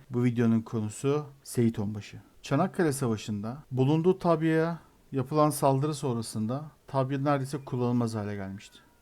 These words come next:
Ancak tek başına sırtladığı top mermisini namluya sürerek Ocean zırhlısına öldürücü darbeyi vurmasıyla dünyaya nam salmış bir Türk kahramandır.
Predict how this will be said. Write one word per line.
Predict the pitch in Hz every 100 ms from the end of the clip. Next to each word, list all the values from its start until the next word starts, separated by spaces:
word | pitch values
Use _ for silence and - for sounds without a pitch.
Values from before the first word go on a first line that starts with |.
| -
Ancak | 147 139 127 135 -
tek | - 175 -
başına | 139 - 123 135 - - _
sırtladığı | - 147 135 131 113
top | - 160 151
mermisini | 135 117 110 - 110 117
namluya | 113 107 110 107
sürerek | - 110 117 131 - -
Ocean | 143 170 - 160
zırhlısına | 131 131 123 123 123 131 147 - -
öldürücü | 123 120 127 123 123
darbeyi | 120 113 120
vurmasıyla | 113 113 107 110 120 107 123 135 - - 120
dünyaya | 139 135 131 117 117 139 131
nam | 117 127 127
salmış | 120 120 135
bir | 120
Türk | 113 120
kahramandır. | - 104 98 101 101 104 -